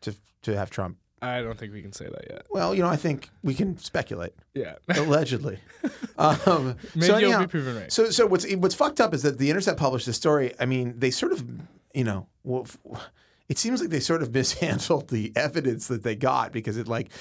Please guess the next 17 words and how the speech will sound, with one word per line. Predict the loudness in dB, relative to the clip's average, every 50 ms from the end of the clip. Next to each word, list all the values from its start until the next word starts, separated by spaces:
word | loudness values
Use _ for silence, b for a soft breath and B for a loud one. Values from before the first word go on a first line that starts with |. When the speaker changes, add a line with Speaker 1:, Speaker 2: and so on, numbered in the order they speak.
| B B B -4
Speaker 1:
pointed | 0 0 2 2 0 -2 -2
directly | 0 0 2 2 0 0 0 -2 -2
back | -2 0 0 0 2 0 0 -4 -6 -10 _
to | -4 -2 -2 0 0 -2 -2 -4 -6 -8 _ _ _ _ _ _ _
this | -2 -2 -2 -2
person, | -2 0 0 0 0 -2 -6 -10 -10 -8 -6
like, | -6 -6 -6
very | 0 2 2 2 2 2 0
Speaker 2:
Right. | -2 -2
Speaker 1:
specifically | -2 -2 -2 -2 -2 -2 -4 -4 -4
through | -4 -2 -2 -2 -2
a | -2
bunch | -2 -2 -4 -4 -4 -6
of | -6 -6
different | -6 -6 -4 -6 -4 -4
ways. | -4 -4 -4 -6 -6 -6
Speaker 2:
Right. | -6 -8 -8 B